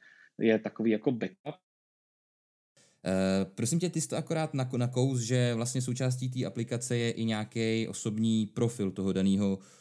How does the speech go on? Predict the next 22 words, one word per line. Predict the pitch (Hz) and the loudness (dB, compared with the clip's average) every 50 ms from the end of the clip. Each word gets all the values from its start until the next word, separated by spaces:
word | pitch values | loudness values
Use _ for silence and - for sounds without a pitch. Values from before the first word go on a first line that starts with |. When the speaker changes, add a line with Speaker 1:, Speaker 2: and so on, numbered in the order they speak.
| - _ _ _ - | -20 _ _ _ -2
Speaker 2:
eh, | 90 87 90 | -2 -2 0
uživatele, | - 101 107 110 107 101 - 95 90 85 | 0 2 2 2 2 2 0 -2 -2 -2
přičemž | - 92 85 101 101 98 - | -4 -4 0 0 0 0 0
teda | 104 104 104 | -4 -4 -4
tam | 101 107 104 92 | -2 -4 -4 -4
o | |
sobě | 98 - 101 98 | -4 -4 -4 -2
může | 98 98 95 98 | -2 0 0 -2
vyplnit, | 95 95 92 98 95 95 92 90 87 - - 92 | -4 -4 -4 -4 -2 -2 -2 -2 -4 -8 -8 -6
eh, | 90 90 87 87 87 87 85 | -4 -2 -2 -2 -2 -2 -4
s | - | -6
čím | - - 90 | -6 -8 -6
se | - - 90 | -6 -4 -4
dlouhodobě | 92 90 90 95 92 87 95 101 | -4 -4 -2 -2 -2 -2 0 0
léčí, | 113 117 113 110 - - 98 95 | 0 -2 -2 -4 -4 -4 -4 -2
jaký | 95 92 87 - - 92 | -2 -2 -4 -6 -6 -4
léky | 95 92 90 - - 95 92 | -4 -4 -4 -4 -4 -4 -4
užívá, | - 110 107 101 107 107 104 101 98 92 90 | -2 -4 -2 0 2 2 2 2 2 0 -2
případný | 87 - - 85 - 95 92 95 98 98 98 - | -4 -8 -12 -6 -6 -4 -2 0 2 2 0 0
alergie | 98 101 101 101 104 104 101 101 95 90 87 | 0 0 0 0 0 0 2 2 2 2 0
a | - 110 | -2 -4
podobně. | - - 113 110 107 101 104 95 87 85 | -2 0 2 2 4 6 6 6 4 2